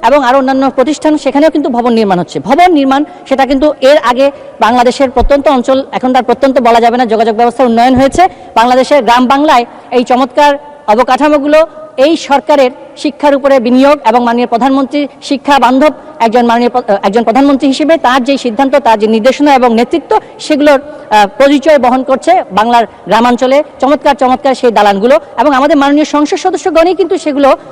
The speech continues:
আমাদেরকে চিহ্নিত করে দেন কোন কোন, আহ, বিদ্যালয় নতুন ভবন পাবে। সুতরাং তাদের চাহিদার ভিত্তিতে কিন্তু আমরা সেগুলো দেই। এবং এই পর্যন্ত এই দুই হাজার, আহ, আমাদের নয় সাল থেকে এখন পর্যন্ত আটচল্লিশ হাজার কোটি টাকা দিয়ে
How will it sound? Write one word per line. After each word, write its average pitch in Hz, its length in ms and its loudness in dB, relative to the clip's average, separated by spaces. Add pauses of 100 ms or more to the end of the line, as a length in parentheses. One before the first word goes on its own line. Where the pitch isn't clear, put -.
আমাদেরকে 247 280 0
চিহ্নিত 285 340 2
করে 285 200 2
দেন 302 180 2
কোন 285 260 0
কোন, 330 260 0 (260)
আহ, 214 240 0 (180)
বিদ্যালয় 240 480 2
নতুন 254 300 -2
ভবন 214 240 -4
পাবে। 180 280 -2
সুতরাং 240 260 -4
তাদের 240 280 0
চাহিদার 294 380 0
ভিত্তিতে 330 300 -4
কিন্তু 311 220 -2
আমরা 277 140 0
সেগুলো 247 280 0
দেই। 226 240 2 (440)
এবং 311 140 2 (220)
এই 269 140 2
পর্যন্ত 311 520 0 (160)
এই 226 100 -2
দুই 240 140 -2
হাজার, 302 260 2
আহ, 220 480 -10
আমাদের 247 320 0
নয় 240 260 0
সাল 359 180 2
থেকে - 180 4
এখন 320 180 -2
পর্যন্ত 311 300 -4 (120)
আটচল্লিশ 392 680 -2
হাজার 339 220 2
কোটি 381 240 0
টাকা 247 340 0 (280)
দিয়ে 269 260 0